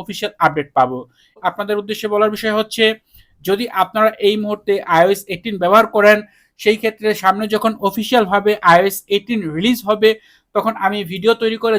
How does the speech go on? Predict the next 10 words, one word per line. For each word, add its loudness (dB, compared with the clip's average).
জানিয়ে 2
দিব -4
যে -10
কিভাবে -2
কম্পিউটার -4
ছাড়া 4
আপনারা 2
বেটা 2
ভার্সন 0
থেকে -8